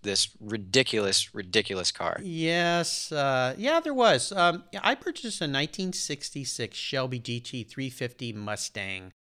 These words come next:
Speaker 2: from a friend of mine, Ron Going, who had built it with his father. It was a clone. It wasn't a real G T three fifty, but his dad worked for Ford Motor Company and got a lot of the original parts, and they built this car up. It was just gorgeous. You, you couldn't tell it from a real one.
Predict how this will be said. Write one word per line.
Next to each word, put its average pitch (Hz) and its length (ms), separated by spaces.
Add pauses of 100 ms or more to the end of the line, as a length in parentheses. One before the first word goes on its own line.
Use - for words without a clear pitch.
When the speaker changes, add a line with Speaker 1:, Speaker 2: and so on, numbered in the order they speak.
(140)
Speaker 2:
from 120 160
a 104 60
friend 190 260
of 180 80
mine, 131 300
Ron 120 260
Going, 110 400
who 113 180
had 104 220
built 117 260
it 117 80
with 101 160
his 98 140
father. 101 520
It 180 140
was 240 160
a 254 60
clone. 160 460
It 156 60
wasn't 165 300
a 156 40
real 139 360
G 127 240
T 123 220
three 123 220
fifty, 120 540 (640)
but 175 120
his 220 160
dad 165 240
worked 139 220
for 120 120
Ford 117 380
Motor 117 240
Company 107 580
and 107 460
got 110 220
a - 20
lot 110 340
of 131 60
the 120 100
original 107 380
parts, 104 480
and 101 100
they 107 120
built 196 240
this 117 160
car 120 220
up. 107 100
It - 80
was 156 140
just 113 180
gorgeous. 107 400
You, 147 180
you 175 140
couldn't 151 300
tell 127 200
it 113 100
from 104 200
a 90 80
real 113 240
one. 85 180